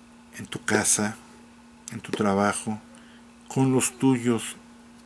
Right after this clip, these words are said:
y afuera de ti. Em, no sé dónde vivas, no sé, eh, cómo seas, pero quiero decir,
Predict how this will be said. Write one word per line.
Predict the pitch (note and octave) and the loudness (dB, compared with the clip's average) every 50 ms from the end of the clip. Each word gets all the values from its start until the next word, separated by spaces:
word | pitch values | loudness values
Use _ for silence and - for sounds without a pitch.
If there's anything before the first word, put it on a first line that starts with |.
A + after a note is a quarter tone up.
| - - - - | -20 -18 -12 -8
y | A2+ | -8
afuera | G#2 - - - A2+ A2+ A2 G#2+ | -6 -6 -2 0 2 4 4 2
de | G#2 F#2+ E2 | 0 0 -4
ti. | - - G#2 G2+ G2+ G2+ - - - - - - - - - - - - - - - - - - - - - - - - - - - - - - - - - - - - | -6 -4 -4 -2 -2 -4 -8 -16 -20 -20 -20 -20 -20 -20 -20 -20 -20 -20 -20 -20 -20 -20 -20 -20 -20 -20 -20 -20 -20 -20 -20 -20 -20 -20 -20 -20 -20 -20 -20 -20 -18 -10
Em, | - A#2+ B2 B2 A#2+ A#2 A#2 A2+ A2+ A2 A2 A2 G#2+ G#2+ G2 - - - - - - - - - - - - - - - - - - - - - - - - - - - - - - - - - - - - - - - - - - - - - - - - - - - - - - - - - - - - - - - - - - - - - - | -6 -2 0 0 2 2 2 0 0 0 0 0 0 -2 -2 -4 -8 -18 -20 -20 -20 -20 -20 -20 -20 -20 -20 -20 -20 -20 -20 -20 -20 -20 -20 -20 -20 -20 -20 -20 -20 -20 -20 -20 -20 -20 -20 -20 -20 -20 -20 -20 -20 -20 -20 -20 -20 -20 -20 -20 -20 -20 -20 -20 -20 -20 -20 -20 -18 -18 -18 -18 -20 -20 -20 -20 -20 -20 -20 -20 -16 -8 -8 -6 -2
no | D#3 E3 E3+ D#3+ | 0 0 0 0
sé | - - - E3+ E3+ E3+ E3+ E3 E3 D#3 C#3+ | 2 4 6 6 8 8 8 6 6 4 2
dónde | A2+ A#2 B2+ B2+ C3 B2 A#2 A2+ | 2 2 2 4 6 6 4 4
vivas, | G#2+ A#2 A#2+ B2 A#2 A#2+ A#2 A#2+ A#2+ A#2 - - - G#2 | 4 4 2 4 4 4 4 4 4 2 -2 -6 -6 -6
no | A#2+ A#2+ A2+ G#2+ | -4 -2 -2 -4
sé, | - - - G#2+ G#2+ G#2 G2+ G2 F#2+ - - - - - - - - - - - - | -4 -4 -2 0 0 0 0 -2 -6 -8 -14 -20 -20 -20 -20 -20 -20 -18 -14 -12 -10
eh, | G#2+ G1+ G1+ - - - - - - - - - - - - - - - - - - - - - - - - - - - - | -8 -8 -10 -10 -12 -16 -18 -20 -20 -20 -20 -20 -20 -20 -20 -20 -20 -20 -20 -20 -20 -20 -20 -20 -20 -20 -18 -18 -18 -14 -8
cómo | - C3 C#3 C3+ B2+ | -4 -2 0 0 0
seas, | - - B2+ C3 C3 | 2 2 2 2 2
pero | - - B2+ B2+ B2 | 0 0 0 0 0
quiero | - C#3+ C#3+ D3+ D#3 D#3 D3+ D3 C#3 | -2 0 2 2 4 2 2 0 0
decir, | - B2 A#2+ - - B2+ B2 B2+ - | 0 0 2 2 2 2 2 2 0